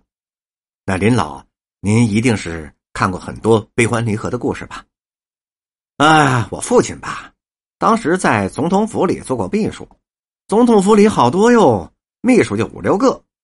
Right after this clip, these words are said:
什么都不干，也稍微干一下公事儿，搞个什么稿的，人家给总统来封信，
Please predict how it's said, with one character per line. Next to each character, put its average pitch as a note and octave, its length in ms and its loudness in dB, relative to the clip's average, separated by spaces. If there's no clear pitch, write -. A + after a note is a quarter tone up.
什 - 220 -6
么 F4 160 -2
都 F2 160 -8
不 F2 140 -8
干， A#2 260 -2
也 A2+ 100 -2
稍 G#3 140 -2
微 C4+ 140 2
干 A3 220 -2
一 G#3 40 -2
下 C3 160 0
公 F3 220 -2
事 B3+ 80 -4
儿， - 160 -8
搞 F#2 200 -2
个 A2 120 0
什 A#2+ 140 -2
么 D3 100 2
稿 E2+ 280 -4
的， F3 240 0
人 E3 180 4
家 E3+ 140 4
给 G2+ 180 -4
总 C#3+ 160 -4
统 C3 100 -6
来 F#2+ 140 -2
封 F3+ 180 0
信， A3 220 -2